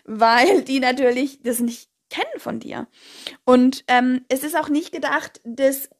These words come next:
volle Kanne jetzt eins nach dem anderen rauszuhauen, sondern es geht eher darum, es gezielt einzusetzen. Dann, wenn du Gefühle ansprechen willst, wenn du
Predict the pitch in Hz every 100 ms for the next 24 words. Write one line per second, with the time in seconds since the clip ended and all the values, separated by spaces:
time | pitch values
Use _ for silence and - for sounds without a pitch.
0 | - - - 262 285 285 247 262 269 -
1 | 226 233 240 - - _ - 226 262 269
2 | 247 - 233 240 233 214 226 285 - 214
3 | 196 202 208 214 220 220 240 - 233 -
4 | 226 262 269 240 240 247 269 262 294 _
5 | _ _ _ - - - 254 - 226 _
6 | - - 277 294 - 127 127 - 123 -
7 | - - - - - - _ 262 269 349
8 | 453 - _ 254 262 226 233 - 302 294
9 | 320 - 285 302 - 320 - 294 294 294
10 | - 233 208